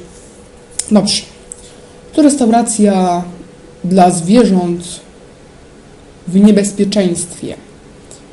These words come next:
Dzisiaj jest trzysta sześćdziesiąty piąty dzień małego życia doktora Wichajstra. Ogląda swój ulubiony program Punfiliada.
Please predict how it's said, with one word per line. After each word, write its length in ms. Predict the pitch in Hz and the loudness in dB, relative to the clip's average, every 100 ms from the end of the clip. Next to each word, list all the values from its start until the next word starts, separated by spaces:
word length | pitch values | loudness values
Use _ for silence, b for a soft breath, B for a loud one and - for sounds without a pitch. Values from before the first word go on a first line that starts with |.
| - - - - | -20 -20 -20 -10
Dzisiaj 800 | 185 285 - 277 254 247 247 220 | -2 -2 -2 2 2 2 2 2
jest 480 | 214 214 214 - - | 2 2 -2 -8 -4
trzysta 300 | 339 320 262 | -4 -2 -2
sześćdziesiąty 480 | 254 220 214 233 202 | 0 -2 -2 -6 -4
piąty 500 | 220 214 208 190 185 | -2 -2 0 -2 -2
dzień 540 | 190 214 196 233 233 - - - - - - - - - - - - - - - - 196 | 2 2 2 -2 -4 -12 -20 -20 -20 -20 -20 -20 -20 -20 -20 -20 -20 -20 -20 -20 -12 -2
małego 840 | 190 208 262 226 226 220 208 202 202 - - - - - - - - | 4 6 6 4 4 4 4 2 -4 -16 -20 -20 -20 -20 -20 -20 -14
życia 560 | 185 196 220 220 214 196 | -8 -2 -2 -2 -6 -4
doktora 460 | 185 190 - 202 190 | -4 -4 -4 -4 -2
Wichajstra. 680 | 175 - 156 156 - - - - - - - - - - - - - - - - - - - - - - - | -6 -6 -6 -6 -8 -14 -20 -20 -20 -20 -20 -20 -20 -20 -20 -20 -20 -20 -20 -20 -20 -20 -20 -20 -20 -20 -8
Ogląda 360 | 190 233 247 233 | -2 2 2 2
swój 380 | - 214 214 - | 0 0 0 0
ulubiony 440 | 220 233 302 320 | 0 2 4 4
program 400 | - 220 220 214 | 2 0 2 2
Punfiliada. 840 | 208 220 220 214 214 185 147 139 | 0 0 0 2 0 2 -2 -6